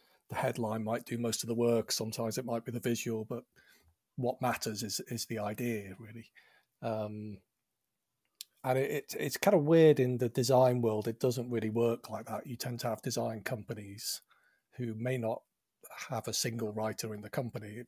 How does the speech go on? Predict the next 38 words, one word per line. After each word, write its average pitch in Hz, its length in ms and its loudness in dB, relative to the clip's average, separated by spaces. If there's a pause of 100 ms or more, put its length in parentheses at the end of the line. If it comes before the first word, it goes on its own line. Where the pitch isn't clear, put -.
(120)
but 117 180 -8
they, 110 360 -4 (280)
they 120 80 0
outsource 117 580 0
the 101 80 -10
writing. 104 360 -10
They 110 100 -10
get 117 180 -8
someone 110 320 -6
like 110 200 -6
me 117 360 -8
to, 113 220 -10 (600)
to 123 100 -10
come 110 240 -6
and, 110 240 -6
uh, 107 380 -6 (640)
you 120 100 -4
know, 104 80 -10
work 113 340 -2
on 107 100 -8
particular 113 420 -8
projects. - 640 -8 (600)
Um, 110 520 -10
so 139 220 -2
just - 500 2
in 143 140 -2
that 139 180 -2
kind 139 100 -4
of - 60 -2
structural 123 500 0
sense, 107 300 -6
it's 120 100 -8
quite 117 300 -4
different 117 420 -6
the 120 60 -12
way 107 160 -10
it - 100 -12
works. 107 460 -10